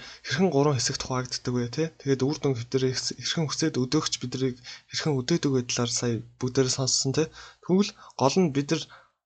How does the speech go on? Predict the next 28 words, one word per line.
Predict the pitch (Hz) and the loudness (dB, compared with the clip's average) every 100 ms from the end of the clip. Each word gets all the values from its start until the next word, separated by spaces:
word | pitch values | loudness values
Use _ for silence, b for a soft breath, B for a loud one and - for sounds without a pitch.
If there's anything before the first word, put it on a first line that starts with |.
| _ _ _ _ - | _ _ _ _ 2
дадал | 147 - - | 2 2 2
зуршилтаа | 147 - 143 - 175 180 | 4 4 2 0 0 2
захирагддаг. | - - 139 139 - - 123 | -2 0 0 0 -6 -6 -6
Жишээ | - - 151 | -2 2 2
нь | |
одоо | 135 127 | 0 -2
тамхи | 123 151 - | -2 -2 -4
татах | - - 127 | -10 -4 -2
байна, | 131 | -2
тэ? | 143 B B B B - | -4 B B B B 4
Яагаад | 190 208 202 | 6 6 2
маш | 139 143 | -2 2
олон | 160 156 190 | 2 4 2
хүмүүс | 147 143 139 | 2 0 0
ингээл | 123 120 120 B B B B B B - | 0 0 -2 B B B B B B -4
тамхинаас | 147 139 - _ _ - 151 156 - | -4 -4 -10 _ _ -6 0 2 2
ингээл | 135 127 - | 2 0 0
гарахыг | - - 160 - | -4 -2 -2 -2
хүсдэг | - 139 | -4 -4
мөртлөө | 123 - 135 127 | -4 -2 0 2
ерөөсөө | - 123 | 0 0
чаддгүй | - 135 - 156 | -2 -2 -2 4
вэ, | 135 123 | 4 4
тэ? | - 151 - b b b b | 0 0 -2 b b b b
Түрүүний | - 156 151 | -2 0 2
хэлсэнчлэн | 127 - 147 143 - 151 156 156 | 0 0 2 2 2 0 -2 -4
одоо | 120 127 | -2 0
нөө | 127 | 2